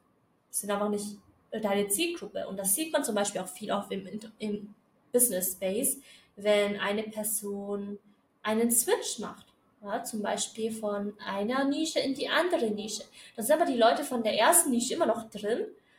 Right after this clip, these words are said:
und sind zu faul, um an, anzusubscriben. Die drücken die Metrics aber total, und zwar unnötig, und du brauchst sie auch nicht, ja. Also wenn, wenn du sie unsubscribest und die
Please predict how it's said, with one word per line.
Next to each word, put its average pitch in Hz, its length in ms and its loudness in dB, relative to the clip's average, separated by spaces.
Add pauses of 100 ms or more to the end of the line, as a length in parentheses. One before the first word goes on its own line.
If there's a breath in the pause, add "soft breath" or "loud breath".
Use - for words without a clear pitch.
und 233 160 2
sind 311 220 2
zu 233 100 -2
faul, 233 500 6
um 254 220 2
an, 277 300 0
anzusubscriben. 220 1120 -4 (400)
Die 247 140 0
drücken 339 460 4
die 233 120 2
Metrics 254 640 2
aber 220 240 -4
total, 190 540 -2
und 208 60 -6
zwar - 240 0
unnötig, 214 500 0
und 208 120 -6
du 220 60 -4
brauchst 220 460 4
sie 175 100 -2
auch 185 200 -4
nicht, - 240 -12
ja. 214 220 -2 (240 loud breath)
Also 226 260 4
wenn, 339 280 4 (800 loud breath)
wenn 285 220 8
du 403 60 10
sie - 160 4 (100)
unsubscribest 226 720 0
und 226 140 -2
die 214 480 -2